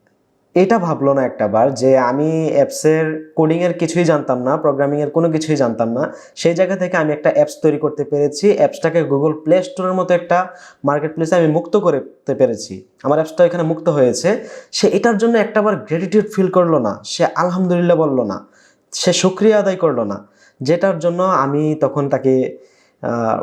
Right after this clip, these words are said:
মন থেকে আমার কাছে মনে হচ্ছিল যে তাকে যদি আমার সামনে বসিয়ে আমি বুঝাইতে পারতাম যে এই যে একটা ভিতর থেকে আলহামদুলিল্লাহ ফিলিংস আসাটা,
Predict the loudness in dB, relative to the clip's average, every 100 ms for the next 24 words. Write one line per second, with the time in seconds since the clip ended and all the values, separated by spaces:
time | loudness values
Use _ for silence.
0 | -4 0 2 2 -2 -2 0 0 -2 -4
1 | -4 -2 0 0 0 -2 -4 -2 0 2
2 | 2 2 -2 -2 0 2 0 -2 -2 0
3 | 0 0 0 2 2 0 0 0 0 -2
4 | -2 -6 -6 -8 -16 -20 -20 -6 -2 0
5 | 0 0 2 4 2 -2 -6 0 0 2
6 | -4 -4 -8 -2 0 2 0 0 0 0
7 | 0 0 0 0 2 2 0 -2 -2 -4
8 | -6 -2 -2 0 -2